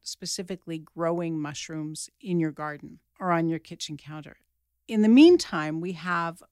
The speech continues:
one positive action, like always, that we want you to take after listening to this episode.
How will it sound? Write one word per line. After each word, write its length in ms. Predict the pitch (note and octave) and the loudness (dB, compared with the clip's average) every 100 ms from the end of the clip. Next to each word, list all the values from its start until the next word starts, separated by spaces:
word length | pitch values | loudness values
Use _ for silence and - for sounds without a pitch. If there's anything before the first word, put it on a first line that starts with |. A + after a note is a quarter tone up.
| _ | _
one 680 | G#3+ F#3 F#3+ G3+ G3+ G3 G3 | -12 -6 0 2 2 0 -4
positive 480 | - F#3 E3+ E3+ E3 | -8 -10 -10 -10 -6
action, 540 | D#3+ - - G#3+ C4 - - | -6 -6 -10 -8 -10 -14 -8
like 240 | E3+ D3+ | -8 -6
always, 420 | D3 D#3 F3 G3+ | -6 -6 -6 -8
that 160 | E3+ - | -10 -10
we 120 | F#3 | -8
want 340 | D#3+ E3 E3 | -4 -4 -6
you 60 | G3+ | -12
to 100 | F#3+ | -14
take 400 | - - F3 D3+ | -12 -8 -8 -10
after 260 | D3+ - E3+ | -16 -14 -12
listening 460 | D#3 - D#3+ D#3 | -12 -12 -8 -8
to 140 | - D#3+ | -10 -14
this 240 | D3+ - | -14 -14
episode. 560 | C#3+ - E3+ D#3 - | -14 -14 -14 -14 -16